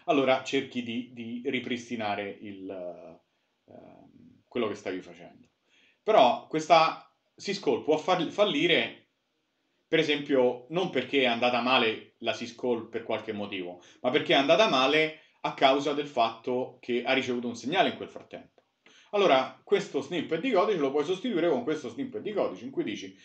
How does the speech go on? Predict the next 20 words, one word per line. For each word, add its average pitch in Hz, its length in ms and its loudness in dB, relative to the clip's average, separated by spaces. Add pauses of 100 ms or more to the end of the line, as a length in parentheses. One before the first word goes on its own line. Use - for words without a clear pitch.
(120)
"Sai - 160 -4
che 120 80 -2
c'è? - 340 -2 (180)
Mo 165 200 2
io 147 160 2
sta - 160 -6
syscall 175 460 -2
provo 110 680 0
a 165 100 0
farla 165 760 0 (200)
finché 208 260 2
non 175 140 4
va 123 100 2
bene." 92 480 -8
Quindi 113 200 -10
while 139 260 2
syscall 120 600 -6 (520)
va 127 120 0
male, 120 600 -2 (960)
se - 560 0